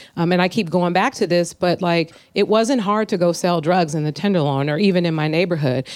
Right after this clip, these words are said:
It wasn't hard to go downtown and, you know, steal things and then sell those things for money. Like, people in my community, sadly, did things that landed them behind bars and in terrible situations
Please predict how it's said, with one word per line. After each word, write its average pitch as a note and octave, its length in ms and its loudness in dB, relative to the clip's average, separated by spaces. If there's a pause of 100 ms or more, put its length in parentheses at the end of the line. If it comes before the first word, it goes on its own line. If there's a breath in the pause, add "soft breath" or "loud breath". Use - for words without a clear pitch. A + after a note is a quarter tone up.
(120 loud breath)
It - 60 2
wasn't A3+ 340 2
hard G#3 300 0
to G3+ 80 -2
go F3+ 140 4
downtown E3 880 0 (300 loud breath)
and, F3 360 0
you G3 60 4
know, D#3+ 140 0
steal G3 380 2
things D3+ 480 -2
and E3 180 0
then E3+ 220 0
sell F#3 320 0
those D3+ 240 0
things D3+ 260 -2
for D3+ 140 -2
money. F3+ 420 0 (240 loud breath)
Like, F#3+ 220 -2
people A#3+ 340 0
in G3 140 0
my F#3+ 200 0
community, F3 800 0 (240 loud breath)
sadly, F3+ 680 0
did F3+ 260 0
things F3 460 0
that E3 160 0
landed F3+ 400 2
them E3 160 0
behind D#3+ 400 -2
bars F3 460 2
and E3 120 -2
in D#3+ 100 -4
terrible F#3 420 0
situations F3 680 0